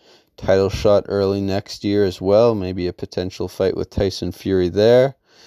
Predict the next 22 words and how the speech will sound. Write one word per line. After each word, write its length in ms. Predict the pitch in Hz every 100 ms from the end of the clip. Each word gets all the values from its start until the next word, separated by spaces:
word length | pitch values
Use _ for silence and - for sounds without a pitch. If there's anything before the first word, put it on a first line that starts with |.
| _ _
if 200 | - 95
he 100 | 92
makes 300 | 95 95 -
it 120 | 82
through 260 | - 98 -
Otto 240 | 95 101
Wallin. 600 | 104 107 113 117 120 123 _ _
Many 320 | 107 101 95
people, 800 | 90 92 - 87 85 92 98 113 127
including 440 | 101 - 98 98
myself, 440 | 92 92 - 95 -
seeing 260 | 98 92
a 60 | 90
knockout 520 | 95 104 - 107 104
in 240 | 101 98
Dillian 380 | 98 107 101 98
Whyte's 460 | 101 101 101 - - _ _ - - _
future 500 | _ - 101 98 101
there, 480 | 95 101 101 101 117 143 _
uh, 460 | 117 98 92 92 98
to 140 | 95
get 300 | 90 98 -